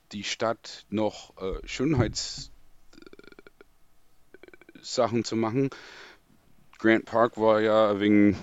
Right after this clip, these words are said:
naja, sag mal, <laughs> leicht gefährlich geworden. Ähm, da haben sie ganz, ganz viel gemacht, we-, eben wegen, äh,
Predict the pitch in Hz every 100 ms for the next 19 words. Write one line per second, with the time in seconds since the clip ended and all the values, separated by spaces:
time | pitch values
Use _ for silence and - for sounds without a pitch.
0 | - - _ _ _ _ _ _ - _
1 | _ 82 90 107 95 104 95 98 95 90
2 | - - - - - - - 101 - -
3 | - 110 104 139 - 156 135 147 151 160
4 | - - - - - - - _ - 107
5 | 107 110 107 110 107 95 _ _ _ _
6 | _ _ - - - 82 107 110 127 120
7 | 113 117 123 127 - 123 127 - 131 123
8 | 110 120 123 - 80 73 - 101 - 107
9 | 107 101 80 95 113 135 135 113 _ _
10 | - - - _ 101